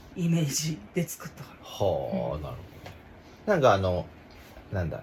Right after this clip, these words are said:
Speaker 2: け、えーと、I hate youも、I hate youはなんかは、あの、女性が後ろ向いてて、こ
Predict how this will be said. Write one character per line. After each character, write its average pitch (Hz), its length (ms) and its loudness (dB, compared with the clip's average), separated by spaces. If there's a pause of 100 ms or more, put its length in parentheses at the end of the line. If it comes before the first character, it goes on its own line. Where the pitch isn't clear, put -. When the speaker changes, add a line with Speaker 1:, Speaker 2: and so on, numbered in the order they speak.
(160)
Speaker 2:
け、 - 80 -14 (100)
え 71 260 -8
ー - 40 -18
と、 64 200 -6
I 127 220 4
hate 127 540 6
you 85 120 4
も、 95 380 4 (1120)
I 123 120 4
hate 147 340 6
you 85 40 4
は 80 60 2
な 82 100 2
ん 78 60 -2
か 73 100 -2
は、 69 180 0 (300)
あ 73 140 -2
の、 65 420 -8 (1000)
女 92 100 0
性 80 240 2
が 78 100 2
後 76 220 -2
ろ 76 140 0
向 76 140 -2
い 69 40 -6
て - 140 -10
て、 - 320 -8 (200)
こ 62 360 -8